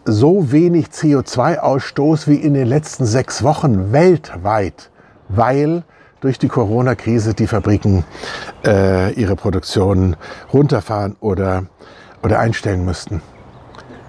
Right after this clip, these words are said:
Erst vorgestern habe ich in einer Sendung, ähm, in der A R D gehört, dass durch Feinstaubbelastung jährlich sieben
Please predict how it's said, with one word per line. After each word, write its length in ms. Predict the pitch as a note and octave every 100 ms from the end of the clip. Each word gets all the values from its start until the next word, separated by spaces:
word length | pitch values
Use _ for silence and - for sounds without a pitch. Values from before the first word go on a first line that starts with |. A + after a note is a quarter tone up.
| - - - - - - -
Erst 180 | F3 -
vorgestern 460 | F#3 F3 D3+ D3+
habe 160 | B2+ C3+
ich 260 | B2 - -
in 140 | C#3+
einer 280 | C3 B2+ C3
Sendung, 520 | A2 C#3 D#3 D#3 D#3 D3+
ähm, 280 | C#3 C3+ C3 -
in 80 |
der 140 | B2+ -
A 140 | B2+
R 60 | A#2+
D 220 | C3 C#3+
gehört, 600 | C3 C3+ B2 G2+ C3+ C#3+ -
dass 460 | B2 A2+ - -
durch 240 | - A2 -
Feinstaubbelastung 1160 | - G3+ G#3+ - C3 - B2+ C3 - D#3 D3+ C#3+
jährlich 600 | A#2+ D3 E3+ F3 - - - - - - - -
sieben 640 | G#2+ C#3+ A3+ A3+ A3+ A3+